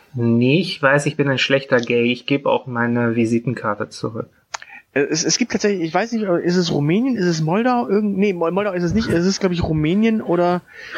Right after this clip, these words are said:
Speaker 2: Aserbaidschan oder irgendwa-, irgendwas aus dem südöstlichen europäischen Bereich.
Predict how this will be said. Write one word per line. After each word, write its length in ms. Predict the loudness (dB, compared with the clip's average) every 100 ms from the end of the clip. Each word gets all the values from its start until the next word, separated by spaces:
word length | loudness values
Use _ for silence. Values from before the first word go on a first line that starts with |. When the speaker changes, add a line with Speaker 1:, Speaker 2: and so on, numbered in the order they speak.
| -4 -2
Speaker 2:
Aserbaidschan 720 | -2 -2 0 0 -2 0 0
oder 180 | 0 0
irgendwa-, 320 | 0 0 0
irgendwas 300 | 0 0 0
aus 240 | 0 0 0
dem 160 | 0
südöstlichen 1900 | 0 -2 0 2 4 2 -4 -14 -20 _ _ -6 -2 -2 -4 -4 0 2 2
europäischen 680 | 0 -4 -4 -2 0 0 0
Bereich. 560 | -2 -4 -2 -2 -4